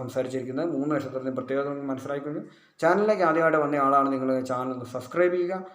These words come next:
ബെൽ ബട്ടൺ എനേബിൾ ചെയ്യുക. ഇത്തരം വിഷയങ്ങൾ ഇഷ്ടപ്പെടുന്ന നിങ്ങളുടെ സുഹൃത്തുക്കളിലേക്ക് മാക്സിമം ഷെയർ ചെയ്യുക.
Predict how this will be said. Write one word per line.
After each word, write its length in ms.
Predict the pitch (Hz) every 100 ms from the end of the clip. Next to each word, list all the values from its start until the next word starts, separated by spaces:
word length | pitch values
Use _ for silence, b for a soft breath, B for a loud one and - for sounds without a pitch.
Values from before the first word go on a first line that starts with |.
| B B
ബെൽ 140 | 127 135
ബട്ടൺ 140 | 135 135 147
എനേബിൾ 240 | 180 196
ചെയ്യുക. 260 | 185 185 180 139
ഇത്തരം 200 | 131 135 131
വിഷയങ്ങൾ 240 | 139 139 131
ഇഷ്ടപ്പെടുന്ന 260 | 139 139
നിങ്ങളുടെ 180 | 139 127 151
സുഹൃത്തുക്കളിലേക്ക് 540 | 151 170 170 170 165
മാക്സിമം 400 | 160 - 190 185 185
ഷെയർ 160 | 170 170
ചെയ്യുക. 220 | 170